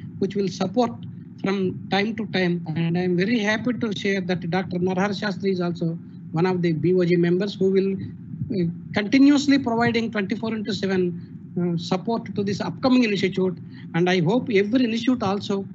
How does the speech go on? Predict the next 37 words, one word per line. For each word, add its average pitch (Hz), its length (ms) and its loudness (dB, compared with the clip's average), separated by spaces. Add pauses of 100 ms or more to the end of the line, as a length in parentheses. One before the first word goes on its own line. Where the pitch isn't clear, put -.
should - 260 -4
contribute 214 560 0
with 202 160 -2
the 185 60 0
minimum. 247 500 4 (260)
I 156 100 2
am 165 100 4
not, 226 280 0
uh, 247 40 4 (160)
restricting 262 560 4
your 196 160 2
number, 175 360 0 (220)
but 170 240 -2
quality 262 460 4
is 208 100 0
important. 185 560 0 (340)
I 180 60 2
am 180 100 4
very 220 240 4
happy 180 280 2
to 220 160 -2
share 190 240 0
whatever 185 420 0 (240)
minimum 247 380 6
number 220 240 0
of 196 180 -4
faculty 185 400 -2
I 190 80 2
have. 165 240 2 (300)
They 165 80 2
are 180 120 0
highly 185 380 2
qualitative, 202 600 0
due 196 180 2
to 208 80 0
which 214 300 0
only 190 340 2